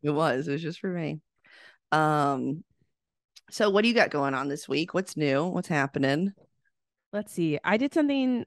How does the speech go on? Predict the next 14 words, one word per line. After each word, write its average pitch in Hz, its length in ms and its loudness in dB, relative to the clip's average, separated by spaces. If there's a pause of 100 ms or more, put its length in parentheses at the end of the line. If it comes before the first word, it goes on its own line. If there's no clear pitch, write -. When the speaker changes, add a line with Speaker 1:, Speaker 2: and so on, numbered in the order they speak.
(100)
Speaker 2:
I 233 80 -2
had, 277 240 -4
like, 320 160 -2
a, 240 380 6
a, 226 60 0 (100)
a 233 80 0
cool 214 420 0
moment 196 360 0
on 175 200 0
Monday 165 540 2
at - 100 -8
Star 170 320 4
Bar. 147 540 -2 (100)
Speaker 1:
Yeah. 165 380 2